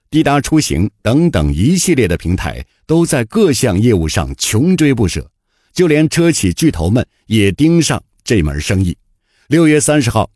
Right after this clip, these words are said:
一汽大众斥资四亿元成立了一家网约车公司摩羯出行。然而，营收空间的提升更依赖于整体市场规模，网约车市场趋于萎缩早已不是新闻。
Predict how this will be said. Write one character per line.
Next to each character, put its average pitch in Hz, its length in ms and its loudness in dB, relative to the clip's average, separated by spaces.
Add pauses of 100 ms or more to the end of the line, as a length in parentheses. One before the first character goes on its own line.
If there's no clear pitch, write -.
(140)
一 156 180 2
汽 151 160 0
大 135 180 0
众 127 240 2
斥 123 200 0
资 135 180 0
四 190 240 0
亿 110 80 2
元 78 280 0
成 101 220 0
立 127 100 2
了 92 80 2
一 85 160 0
家 101 180 0
网 80 260 -2
约 110 140 2
车 127 160 -2
公 135 200 2
司 143 260 0 (280)
摩 113 320 0
羯 80 260 -2
出 - 200 -2
行。 69 220 -6 (680)
然 95 180 -2
而， 80 160 -2 (260)
营 151 320 2
收 165 200 0
空 160 240 0
间 143 180 0
的 120 80 2
提 98 200 0
升 120 180 -2 (220)
更 175 200 2
依 151 100 4
赖 143 180 2
于 113 160 2
整 113 300 0
体 73 200 -6
市 104 200 -2
场 71 200 -6
规 107 180 0
模， 67 300 -4 (240)
网 113 220 0
约 165 180 2
车 156 240 0
市 143 160 0
场 60 380 -6
趋 147 300 0
于 127 80 4
萎 80 280 -2
缩 123 240 0
早 101 380 0
已 92 200 -2
不 - 160 -8
是 87 160 -6
新 123 260 0
闻。 80 200 -2